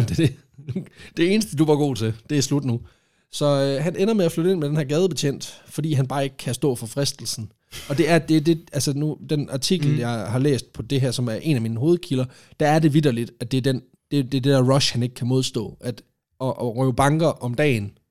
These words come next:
Speaker 2: og nogle gange om aftenen, og så gå hjem med byttet til en, en, en lejlighed, hvor ens roommate er betjent. Det er simpelthen for, for godt.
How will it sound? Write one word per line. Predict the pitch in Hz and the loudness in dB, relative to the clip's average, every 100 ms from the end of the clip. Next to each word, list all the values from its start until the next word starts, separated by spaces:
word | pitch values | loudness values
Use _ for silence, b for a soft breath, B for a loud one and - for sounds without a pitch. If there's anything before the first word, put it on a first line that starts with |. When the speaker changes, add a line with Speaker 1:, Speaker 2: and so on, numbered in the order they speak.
| _ _ _ | _ _ _
Speaker 2:
og | 95 | -14
nogle | 107 | -10
gange | 101 | -8
om | 107 | -6
aftenen, | 127 - 127 98 _ _ _ - | -6 -4 -6 -6 _ _ _ -8
og | |
så | - 127 _ - - | -6 -6 _ -20 -4
gå | 143 | 0
hjem | 131 160 131 | 4 2 0
med | 113 | -4
byttet | 160 143 117 | -2 0 -2
til | - 113 110 | -4 -6 -6
en, | 107 107 - | -10 -14 -10
en, | 113 | -10
en | 107 | -6
lejlighed, | 113 135 135 117 | -4 -2 -2 -2
hvor | 123 | -4
ens | 120 110 123 | -4 -6 -4
roommate | 135 127 110 | -2 -2 -4
er | |
betjent. | 107 - 113 104 - - _ | -8 -8 -8 -8 -18 -20 _
Det | 131 | -6
er | |
simpelthen | 120 131 110 | -2 -2 -2
for, | - 107 - | -6 -12 -6
for | 135 127 | -6 -6
godt. | 107 - | -8 -14